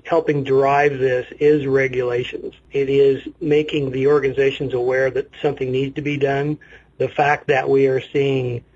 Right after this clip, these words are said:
public information out there in news reports of organizations being breached and cyber attacks occurring,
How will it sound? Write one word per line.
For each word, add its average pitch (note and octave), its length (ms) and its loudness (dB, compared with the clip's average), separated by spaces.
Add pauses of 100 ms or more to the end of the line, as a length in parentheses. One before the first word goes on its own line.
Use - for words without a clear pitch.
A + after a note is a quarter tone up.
(120)
public D3 460 2
information C3+ 600 -2
out C3 240 -2
there C3 180 0
in B2 200 -4
news C3+ 280 -4
reports C3 580 -4 (440)
of A#2+ 140 -6
organizations C3 680 -2
being B2+ 320 -4
breached B2+ 540 -4
and A#2 500 -6 (180)
cyber C#3 360 2
attacks C3+ 420 -2
occurring, C3 680 -2